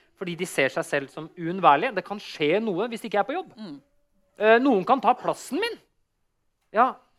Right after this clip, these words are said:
Speaker 2: Tror du menn henger mer fast i den, eh, tanken?
Speaker 1: Ja, det, det vet jeg ikke.
Speaker 2: Mm.
Speaker 1: Men, men jeg tror det at, eh, den plassen du i hvert fall mister, som jeg tenker
Speaker 2: Mm.
Speaker 1: er viktigere, er plassen som pappa,
Speaker 2: Mm.
Speaker 1: hvis du ikke gjør det. Og den tror jeg er farligere, og den tror jeg er skumlere,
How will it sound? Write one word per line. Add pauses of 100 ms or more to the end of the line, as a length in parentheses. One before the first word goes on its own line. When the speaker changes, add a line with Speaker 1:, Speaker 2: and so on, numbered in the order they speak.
(260)
Speaker 2:
Tror
du
menn
henger
mer
fast
i
den,
eh, (100)
tanken? (1400)
Speaker 1:
Ja,
det, (160)
det
vet
jeg
ikke. (180)
Speaker 2:
Mm. (340)
Speaker 1:
Men, (220)
men
jeg
tror
det
at,
eh, (460)
den
plassen
du
i
hvert
fall
mister, (560)
som
jeg
tenker
Speaker 2:
Mm.
Speaker 1:
er
viktigere,
er
plassen
som
pappa, (140)
Speaker 2:
Mm.
Speaker 1:
hvis
du
ikke
gjør
det. (840)
Og
den
tror
jeg
er
farligere,
og
den
tror
jeg
er
skumlere,